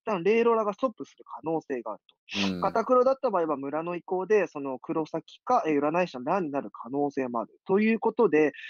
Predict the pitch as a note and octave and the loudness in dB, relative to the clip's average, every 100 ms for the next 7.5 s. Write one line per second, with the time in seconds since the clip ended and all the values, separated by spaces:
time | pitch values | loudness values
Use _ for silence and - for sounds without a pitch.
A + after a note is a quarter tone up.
0 | - - F3 F3+ E3+ A3 B3 B3+ B3+ G3+ | -16 -2 2 2 4 2 2 -2 0 2
1 | F#3+ G3 G#3 A3+ A#3 A#3+ E3+ C#3 D#3 D3+ | 4 6 6 6 4 4 2 0 -4 -2
2 | C#3 - - A3 D3+ C#3 - C#3 D3 C#3 | -4 -6 -6 -6 -6 -10 -16 -12 -4 -4
3 | - C3+ C3+ D3 D#3 - C4 A3+ C#3+ - | -2 0 2 2 0 0 2 2 -2 -8
4 | - D3 D#3 D3+ C#3+ F#3+ D#3 - - G3 | -8 -6 -2 -2 0 0 -2 -8 -10 -10
5 | F3+ E3 F3 _ - - - - C3 - | -8 -4 -4 _ -20 -12 -12 -6 -6 -4
6 | D3 C3+ - C3+ F3 F#3+ F3+ E3 F3+ E3+ | -4 -4 -6 -2 2 2 0 0 0 -2
7 | C3+ C3+ B2 C#3+ E3 | -8 -8 -2 0 0